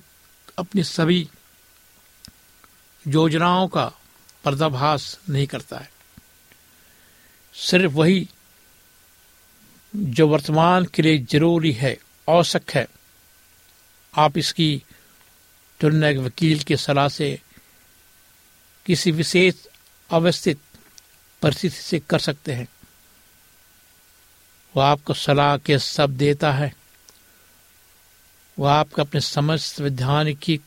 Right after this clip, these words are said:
ज्ञान को देता है, लेकिन सिर्फ आपकी विशेष परिस्थिति में आपको सलाह देता है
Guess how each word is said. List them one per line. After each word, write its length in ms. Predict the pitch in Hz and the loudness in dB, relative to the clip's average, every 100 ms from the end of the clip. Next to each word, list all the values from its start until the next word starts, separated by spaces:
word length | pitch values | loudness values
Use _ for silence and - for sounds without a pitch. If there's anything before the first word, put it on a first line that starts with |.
| - 208 | -18 -10
ज्ञान 400 | 139 143 156 147 | -2 0 0 0
को 160 | 156 | -2
देता 380 | 131 147 143 156 | 0 0 0 0
है, 180 | 147 139 _ _ _ _ _ _ _ _ _ _ _ _ _ 160 | -2 -6 _ _ _ _ _ _ _ _ _ _ _ _ _ -4
लेकिन 160 | 139 | -2
सिर्फ 500 | 135 - 190 135 - - _ _ _ _ _ _ - _ _ _ _ _ _ - | -2 0 0 0 -12 -20 _ _ _ _ _ _ -20 _ _ _ _ _ _ -2
आपकी 340 | 147 143 - 143 | 0 0 0 -4
विशेष 420 | 131 - 151 143 | -2 0 0 0
परिस्थिति 480 | - 139 143 151 143 | -4 -4 -2 0 0
में 320 | 143 139 120 _ _ _ _ _ - | 0 -4 -8 _ _ _ _ _ 0
आपको 340 | 143 139 - | 0 0 -4
सलाह 580 | 131 - 147 139 127 - _ - | -4 -2 0 0 -2 -10 _ -10
देता 480 | 120 135 127 - 120 | -4 -2 -2 -4 -6
है 180 | 123 | -8